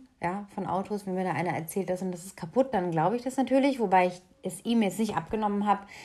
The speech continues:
dass dieses und jenes jetzt wirklich kaputt war. Sehr, sehr komisch. Ja, dann musste eine Entscheidung her, Freigabe der Reparatur, ja oder nein. Dann habe ich Nash geschrieben, „Nein, es gibt keine Freigabe“,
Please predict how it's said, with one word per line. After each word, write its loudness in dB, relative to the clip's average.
dass -4
dieses 0
und 0
jenes 2
jetzt -8
wirklich -6
kaputt -8
war. -4
Sehr, 10
sehr 4
komisch. -2
Ja, 10
dann 6
musste 0
eine 2
Entscheidung 6
her, 6
Freigabe 6
der 2
Reparatur, 0
ja 4
oder 0
nein. -2
Dann 8
habe 10
ich 2
Nash 4
geschrieben, 4
„Nein, 6
es -12
gibt -4
keine 2
Freigabe“, 4